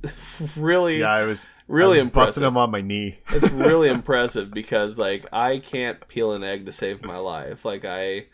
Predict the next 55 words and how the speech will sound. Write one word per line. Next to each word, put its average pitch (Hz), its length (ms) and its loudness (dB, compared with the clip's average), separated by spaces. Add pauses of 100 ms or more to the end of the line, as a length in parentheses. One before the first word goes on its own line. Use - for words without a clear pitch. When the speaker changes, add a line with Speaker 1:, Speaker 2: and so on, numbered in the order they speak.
(440)
Speaker 1:
I 117 160 2
always 123 260 2
have, 113 180 0
like, 104 180 -6
the 101 80 -8
little 104 200 -6
bitty 104 240 -6
pieces. 123 460 -8
I 98 180 -4
end 104 140 -6
up - 180 -6
having 98 340 -8
to 98 80 -18
try - 220 -8
to, 92 100 -8
like, 82 280 -12
pick - 200 -10
'em 104 100 -12
all 95 180 -4
off 95 280 -8
and 127 140 -12
stuff. 147 400 -6 (640)
Speaker 2:
Oh, 95 360 -8
Speaker 1:
I 95 80 -4
Speaker 2:
yeah, 113 60 0
Speaker 1:
don't 120 140 0
Speaker 2:
there's 127 160 -10
a 107 40 -16
trick - 240 -12
to 95 160 -8
it. 92 100 -10
I 139 140 -4
eat 147 100 -6
a 135 40 -4
lot 104 300 -4
of 71 80 -8
eggs. 85 380 -12 (200)
Speaker 1:
Yeah. 104 340 -6
Speaker 2:
A, 92 180 -12 (480)
an 113 80 -10
ungodly 92 580 -6
amount 80 300 -12
of - 80 -18
eggs. 85 220 -14
We 110 60 -12
get 101 140 -6
eggs 101 220 -6
from 101 160 -14
a 92 60 -10
farm, 104 520 -8
and 92 340 -10
Speaker 1:
Mm-hmm. 110 400 -18
Speaker 2:
we 98 180 -10
always 87 380 -10
have 78 320 -10